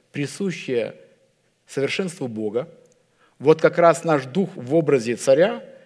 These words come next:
и священника обязан эти субстанции, как душу и тело, ввести в воскресение Христово, тем самым лишить смерти ее права. Так вот,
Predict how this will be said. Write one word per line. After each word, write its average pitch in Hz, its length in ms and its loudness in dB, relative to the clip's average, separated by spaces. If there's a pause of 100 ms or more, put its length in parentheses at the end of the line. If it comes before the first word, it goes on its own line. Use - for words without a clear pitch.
(360)
и 160 100 -2
священника 160 840 -2
обязан 139 720 4 (100)
эти 147 240 -8
субстанции, 120 960 -8 (100)
как - 460 -4
душу 135 460 -6 (200)
и 143 100 -6
тело, 202 400 -6 (220)
ввести 127 800 -6 (300)
в 120 60 -14
воскресение 143 680 2
Христово, 143 580 -4 (680)
тем 143 240 -2
самым 139 480 -4
лишить 127 520 -6 (140)
смерти 156 680 -6 (180)
ее 120 420 -2
права. 110 560 -6 (720)
Так 180 200 0
вот, 151 200 0